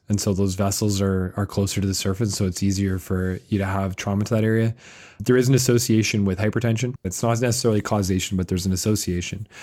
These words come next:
And so, uh, patients who have hypertension are one of those that often can run into issues as well. But yeah, it, it ends up being a super common issue. We kind of see, like, there's two, it's bimodal.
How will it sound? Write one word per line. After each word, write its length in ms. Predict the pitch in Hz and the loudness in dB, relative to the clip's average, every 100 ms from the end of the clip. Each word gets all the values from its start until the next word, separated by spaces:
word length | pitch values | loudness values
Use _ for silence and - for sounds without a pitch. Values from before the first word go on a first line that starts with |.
| - - - - | -18 -18 -12 -2
And 120 | 101 | 0
so, 340 | - 98 98 98 | 2 2 2 0
uh, 100 | - | 0
patients 360 | 107 98 98 | -2 0 -2
who 160 | 104 92 | -2 0
have 260 | 95 95 95 | 0 -4 -4
hypertension 760 | 90 101 101 101 101 113 110 113 | -4 -2 -2 -4 -2 -2 -2 -2
are 80 | 98 | -2
one 160 | 98 98 | 0 0
of 60 | |
those 300 | 95 95 - | 0 -2 -4
that 200 | - 92 - _ | -8 -10 -12 _
often 280 | 101 95 101 | -6 -4 -4
can 180 | 95 95 | -2 0
run 160 | 92 | 0
into 200 | 92 - | -2 -2
issues 320 | 95 - 92 90 | -4 -4 -4 -4
as 160 | 90 | -6
well. 320 | 92 98 135 127 - - - - - | -4 -4 -6 -10 -18 -20 -20 -20 -8
But 180 | 113 110 | 0 2
yeah, 140 | 117 107 | 2 0
it, 260 | 104 107 - | 0 -2 0
it 100 | 117 | 2
ends 180 | 113 135 | 4 2
up 120 | 131 | 2
being 260 | 123 120 | 2 2
a 60 | 117 | 2
super 260 | - 117 113 | 0 -2 -2
common 280 | 110 107 | 0 0
issue. 260 | 101 - - 110 | 0 -2 -6 -4
We 80 | 101 | 2
kind 140 | 135 | 4
of 60 | 131 | 4
see, 200 | 139 131 | 4 4
like, 160 | 107 | 2
there's 180 | 104 101 | 0 -4
two, 320 | - - 123 117 | -2 0 2 2
it's 140 | 95 | -2
bimodal. 680 | - 117 107 98 120 147 | -2 0 2 2 4 2